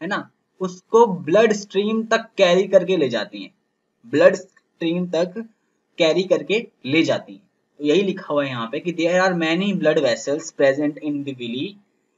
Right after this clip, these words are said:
and that absorb digested food। और ये willy क्या करती हैं? एब्जॉर्ब करती हैं digest, digested food और, और carry करके इसे, किसको? Digested food को carry करके blood stream तक ले जाती है। कहाँ तक?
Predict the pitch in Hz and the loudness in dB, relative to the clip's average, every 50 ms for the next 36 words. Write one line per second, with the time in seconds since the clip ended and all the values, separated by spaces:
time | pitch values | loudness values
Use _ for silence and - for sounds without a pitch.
0 | _ _ _ _ _ _ - - 180 202 208 185 - - - 151 160 180 202 233 | _ _ _ _ _ _ -8 -6 -4 -2 -2 -4 -2 -2 -2 0 2 2 0 0
1 | 226 196 - 175 170 147 139 165 160 160 175 190 214 214 180 156 170 156 160 165 | 0 -2 -2 -2 -4 0 2 4 8 8 10 8 8 6 4 4 4 4 4 4
2 | 175 208 208 208 247 226 185 - 147 120 113 - - _ _ _ _ 127 143 170 | 2 0 0 0 -4 -6 -4 -6 -8 -8 -8 -10 -14 _ _ _ _ -4 0 2
3 | 190 185 185 190 190 202 208 214 202 208 202 196 208 214 202 160 143 143 139 143 | 2 4 4 2 2 2 2 2 2 0 -2 -4 -4 -4 -2 0 0 0 2 2
4 | 165 165 175 175 - 196 180 180 190 196 185 180 180 180 190 180 - - - _ | 2 2 2 4 4 2 2 2 -2 0 0 2 2 2 0 -4 -4 -10 -18 _
5 | _ _ 156 160 160 165 160 175 170 175 185 190 185 190 - 196 220 240 233 226 | _ _ -4 -2 0 0 2 0 -2 -2 -4 -6 -6 -4 -2 -2 0 -2 -2 -6
6 | - _ _ _ _ _ _ _ _ - 170 180 190 190 175 143 - - - _ | -10 _ _ _ _ _ _ _ _ 6 8 8 10 8 8 6 4 0 -6 _
7 | _ _ _ _ _ _ - 160 175 185 185 165 135 123 - _ _ _ _ _ | _ _ _ _ _ _ 2 6 8 8 8 6 4 0 -6 _ _ _ _ _
8 | - 180 180 180 180 196 226 220 - 208 185 175 - 185 185 165 151 139 - 151 | 2 2 4 4 4 2 0 2 4 4 4 4 4 0 0 0 -2 -2 -2 -2
9 | 127 107 - - - 175 175 180 - 220 208 160 - - _ _ 143 160 156 156 | -4 -4 -6 -8 -8 -8 -8 -4 0 0 0 0 0 -6 _ _ 0 2 4 4
10 | 165 170 185 208 196 202 - 226 226 208 - - 190 196 196 180 175 190 175 170 | 4 2 2 0 -2 0 0 0 0 0 -2 -2 0 2 2 2 0 -2 0 0
11 | 151 143 151 147 151 143 147 143 160 160 170 190 202 214 233 - _ _ _ _ | 0 0 0 0 -2 -2 -2 -2 -4 -2 -2 -2 -2 -2 -4 -8 _ _ _ _
12 | _ 131 131 151 170 196 214 208 208 208 - - 190 185 180 175 175 175 170 170 | _ -8 0 8 8 8 8 8 4 -4 -6 -4 -2 -2 -2 0 -2 -2 0 0
13 | 160 147 143 135 123 - - 131 131 127 127 - 151 160 180 180 214 262 - | 0 2 2 0 -2 -2 -4 -6 -8 -8 -4 -2 -2 -2 0 0 -2 -4 -6